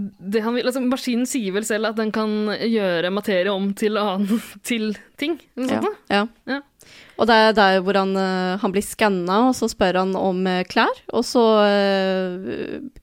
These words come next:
Speaker 2: får han klær.
Speaker 1: Ja. Men det jeg synes er litt rart er, hvor, han, eh,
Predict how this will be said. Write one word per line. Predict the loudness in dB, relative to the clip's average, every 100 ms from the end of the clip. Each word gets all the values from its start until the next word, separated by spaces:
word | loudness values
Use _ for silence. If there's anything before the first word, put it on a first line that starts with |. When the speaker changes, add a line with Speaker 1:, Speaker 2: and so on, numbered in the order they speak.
| -20
Speaker 2:
får | -2 0 2 0
han | -4 -4 -4
klær. | -6 -6 -8 _ _ -10
Speaker 1:
Ja. | -6 -4 -6 -12 _ _ -20 -18 -6
Men | -4
det | 0 0 2
jeg | 0
synes | 0 -2
er | -2
litt | 0
rart | 0 0
er, | 0 -2
hvor, | -6 -8 -10 -10 -16 -20 -20 -20 _ _ _ _ _ _ -6
han, | -4
eh, | 0